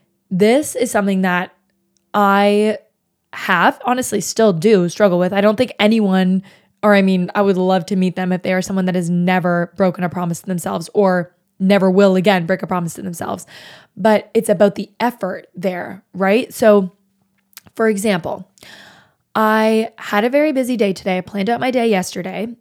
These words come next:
before I went to bed, and I said, "You know what? I'm gonna wake up early. I'm gonna go to the gym before my first client at nine A M." I usually don't go to the gym that early, ever, literally ever, but I had a busy day today, so I was like, "You know what?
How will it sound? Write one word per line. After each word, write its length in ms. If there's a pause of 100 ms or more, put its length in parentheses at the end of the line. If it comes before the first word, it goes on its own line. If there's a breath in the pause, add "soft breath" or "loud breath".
(120)
before 260
I 40
went 160
to 60
bed, 160
and 100
I 40
said, 160
"You 80
know 120
what? 180
I'm 140
gonna 160
wake 180
up 100
early. 380 (420 loud breath)
I'm 80
gonna 140
go 120
to 40
the 80
gym 240
before 640
my 160
first 260
client 400
at 80
nine 220
A 80
M." 220 (400 loud breath)
I 40
usually 400
don't 160
go 140
to 60
the 40
gym 200
that 120
early, 380 (240)
ever, 440
literally 440
ever, 360
but 300
I 80
had 140
a 20
busy 220
day 160
today, 260
so 120
I 20
was 100
like, 160
"You 60
know 100
what? 260